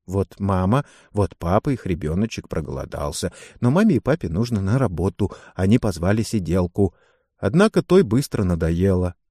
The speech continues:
и она ограничилась тем, что промаршировала каждой куклой вдоль кофейного столика под бессмысленный монолог:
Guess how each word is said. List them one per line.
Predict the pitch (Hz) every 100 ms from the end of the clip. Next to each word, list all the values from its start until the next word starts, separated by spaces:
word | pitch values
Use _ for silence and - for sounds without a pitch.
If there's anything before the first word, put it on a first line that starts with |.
| -
и | 110
она | 131 170
ограничилась | - 123 117 123 - 98 87 -
тем, | 175 180
что | - - 107 101
промаршировала | 101 98 98 - 95 98 101 92 90 - - _
каждой | 107 90 82 87
куклой | 85 92 - 82
вдоль | 78 82 85
кофейного | - 82 - 73 71 67
столика | - - 196 175 - 143 -
под | 92 82
бессмысленный | 95 92 - 95 156 - 113 104
монолог: | 85 76 73 80 -